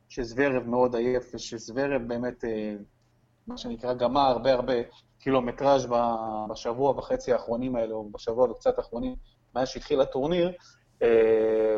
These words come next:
וצריך לנצל את זה, והוא, וזרק לו את הכדורים, אתה יודע, שיחק עם הדרופ שוט, ויש לו את הסלייס המדהים הזה לטים ש-,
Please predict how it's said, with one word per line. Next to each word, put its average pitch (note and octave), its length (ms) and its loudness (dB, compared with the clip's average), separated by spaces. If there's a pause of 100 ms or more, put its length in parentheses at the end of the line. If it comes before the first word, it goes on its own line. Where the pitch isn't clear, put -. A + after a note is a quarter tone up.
(100)
וצריך G#2+ 360 -4
לנצל C3 380 2
את B2 80 0
זה, B2+ 180 0
והוא, C#3+ 240 0
וזרק C3 340 0
לו D3 60 6
את - 80 2
הכדורים, B2+ 460 2
אתה B2 80 -4
יודע, A#2 260 2
שיחק - 320 -6
עם C3+ 100 -4
הדרופ B2 340 2
שוט, A2+ 180 -6
ויש B2+ 220 -2
לו C#3+ 60 2
את - 80 0
הסלייס C3 440 0
המדהים B2 400 -2
הזה A2+ 180 -4
לטים A2 400 -6
ש-, - 100 -8